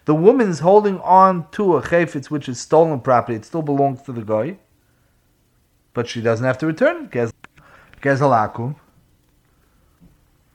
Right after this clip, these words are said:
Doesn't mean that, doesn't mean that she, she only has to return ne kiddush Hashem. Ube'emes hadvar malol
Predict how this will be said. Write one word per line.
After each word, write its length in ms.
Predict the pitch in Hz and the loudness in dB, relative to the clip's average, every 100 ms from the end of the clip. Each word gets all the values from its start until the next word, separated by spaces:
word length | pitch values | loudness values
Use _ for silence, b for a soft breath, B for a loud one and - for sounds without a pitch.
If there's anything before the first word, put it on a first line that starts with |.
| _ _ _ _ - _ _ | _ _ _ _ -20 _ _
Doesn't 280 | - 127 135 | -6 -4 -2
mean 180 | 151 147 | -4 -4
that, 180 | 143 110 | -6 -4
doesn't 240 | 143 147 | -2 -2
mean 100 | 151 | -2
that 120 | 147 | -4
she, 200 | 139 143 | -2 -2
she 120 | 123 | 0
only 180 | 143 143 | 0 2
has 120 | 151 | 0
to 80 | 151 | -2
return 280 | 147 165 151 | -4 -2 -2
ne 100 | 151 | -4
kiddush 460 | 147 156 160 156 - | -4 -4 -2 -2 -2
Hashem. 240 | 262 - - b b b b b | -4 -4 -16 b b b b b
Ube'emes 380 | 139 156 202 226 | 2 4 4 4
hadvar 340 | 190 151 185 | 4 6 6
malol 400 | 208 170 151 156 | 6 6 4 2